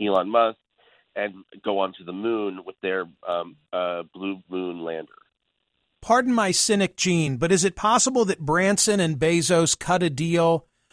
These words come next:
Speaker 2: where Branson would go first? Because to my, uh, lay eye, Branson's flight looks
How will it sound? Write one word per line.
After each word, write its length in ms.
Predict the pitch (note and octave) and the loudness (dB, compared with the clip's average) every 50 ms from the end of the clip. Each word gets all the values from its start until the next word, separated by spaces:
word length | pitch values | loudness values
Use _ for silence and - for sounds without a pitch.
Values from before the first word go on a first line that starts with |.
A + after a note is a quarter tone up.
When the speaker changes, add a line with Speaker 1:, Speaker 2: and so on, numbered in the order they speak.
| _ _ _ | _ _ _
Speaker 2:
where 200 | - D3 E3 D#3 | -4 0 0 0
Branson 600 | C#3 B2 D3 D#3 E3+ F3+ G3 G3 - G3+ F#3+ F#3 | 0 0 0 2 2 2 2 2 2 2 2 2
would 180 | E3 E3+ D#3 C#3 | 2 2 2 4
go 220 | E3 E3 D#3+ D#3+ | 4 4 4 4
first? 500 | B2+ - - E3+ E3 E3 E3+ D#3+ - - | 2 2 2 4 4 4 4 2 0 -2
Because 640 | - E3 D3 - - E3 D#3+ D#3+ D#3 D#3 - - - _ - - - - D3+ | -2 -4 0 2 4 4 6 6 4 4 2 2 0 _ -8 -20 -20 -14 -8
to 160 | - - F3 D#3+ | -2 0 0 2
my, 540 | D#3 D#3 D#3 E3+ F3+ F#3 F#3 F#3 F3+ E3 - - - - - - _ - | 2 2 2 2 2 4 4 4 4 2 0 -6 -20 -20 -20 -20 _ -4
uh, 360 | - D#3 D#3 D#3 D3+ D3 C#3+ - | -2 0 0 2 2 0 0 -2
lay 460 | F3 E3+ E3 F3 F3 F3+ F3+ F3 E3 - | -2 0 2 2 4 4 4 4 2 0
eye, 560 | - D#3 D#3+ E3+ E3 D3+ C#3+ C3 B2 B2 B2 - _ _ _ _ _ _ _ _ _ _ _ _ _ - | 0 0 2 2 2 2 0 0 -2 -2 -4 -8 _ _ _ _ _ _ _ _ _ _ _ _ _ -6
Branson's 640 | C#3 D#3+ E3+ F#3+ G#3 A3+ A#3 - - A3 G3+ F#3 - | -2 0 2 4 4 4 4 4 4 4 4 4 2
flight 440 | - - F3+ F#3+ F3+ F3 E3 - _ | 0 2 4 4 6 4 4 0 _
looks 500 | - F3+ F3+ F3+ E3+ - - - - - | -2 0 2 2 2 2 2 2 2 0